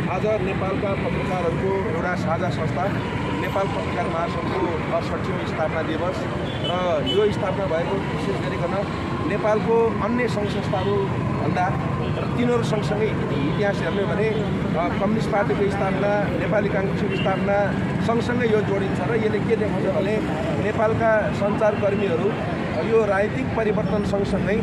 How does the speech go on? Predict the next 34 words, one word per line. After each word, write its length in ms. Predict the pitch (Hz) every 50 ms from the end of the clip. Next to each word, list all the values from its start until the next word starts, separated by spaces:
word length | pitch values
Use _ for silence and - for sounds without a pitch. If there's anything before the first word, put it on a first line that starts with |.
| - - - - - - - 208
आफूलाई 340 | 226 196 196 214 214 214 226
पनि 180 | 214 233 226 220
आफ्नो 240 | 196 - 202 208
पेसागत 460 | 202 170 - 208 - 202 196 202 208 - -
स्वास्थ्य 280 | 196 190 185 - - 196 196
र 40 |
सुरक्षाका 500 | 190 - - 202 202 - 190 190 - 202
निमित्त 320 | 190 180 185 - 160 - - 160
भनेर, 220 | 160 156 160 170 190 196 - - - - - - - -
पेसागत 400 | 196 208 - 220 208 214 220 - - -
हक 140 | 135 165 160
र 60 | 214
हितका 300 | 220 - - - - 208
निमित्त 280 | 202 196 190 190 190 202
भनेर 280 | 190 165 151 - 151 190 208 208 - 220 - - - - 143
लामो 300 | 160 190 214 226 240 247
समयदेखि 520 | 220 220 220 214 214 208 196 202 196 208 202 -
काम 140 | 190 190 196 -
गर्दै 200 | - - - -
आएको 180 | - - - -
इतिहास 320 | - - - - - -
हामी 260 | - - - - - - - - - - - - -
यो 60 | 208 220
इतिहासले 540 | 208 196 - - - 202 196 190 190 196 196
पनि 200 | - - - -
वर्षौँ 380 | - 208 214 226 233 - - -
वर्षको 360 | - - - - - 190 185 - - - - - - - - -
इतिहासले 320 | - 190 196 185 180 -
पनि 140 | 190 190 202 -
पाउँछौँ। 300 | 190 180 175 - - - - - 156 - - - - -
र 20 | 208 226 226 208 - - - - - - -
अघि 160 | 190 - - 226
पनि 200 | 240 226 233 226
यहाँ 240 | 226 220 214 202